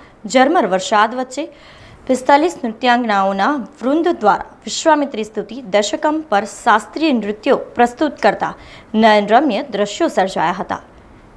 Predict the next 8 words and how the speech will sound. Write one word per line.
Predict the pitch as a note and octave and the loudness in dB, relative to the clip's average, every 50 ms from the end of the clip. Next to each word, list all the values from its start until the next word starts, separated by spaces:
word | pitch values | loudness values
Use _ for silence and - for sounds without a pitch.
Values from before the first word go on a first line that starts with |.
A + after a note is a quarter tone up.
| - F#3+ | -6 0
જે | G3 A3 G#3+ | 2 2 4
બાદ | F3+ F3+ F3 E3 G#3 A3+ C#4 C#4+ | 4 4 2 2 2 0 -2 -8
શક્તિ | - - - G#3 - - G3 F#3 | -8 -6 -6 -6 -6 -6 -8 -8
ઉત્સવ | F#3+ F#3 - - A3 G#3 A3+ C#4 - - | -8 -8 -6 -2 0 0 0 0 -2 -4
અન્વયે | G#3 G3+ F#3 G3 G3 G3 B3+ G#3 | -4 -2 -2 0 0 0 -2 -2
વડોદરા | G#3 F#3+ F3 - F#3+ F#3 F#3 F#3 | -4 -4 -2 0 2 2 2 0
શહેરને | - - - - E3+ A3+ C#4 B3+ F#3+ - - - - - - - - - A3+ G#3+ | -4 -6 -6 -4 -2 -2 -2 -2 -4 -4 -8 -18 -20 -18 -18 -14 -8 -4 0 4
ગૌરવ | B3 B3 B3+ C#4+ D#4+ F4+ F4+ | 4 4 4 4 2 2 0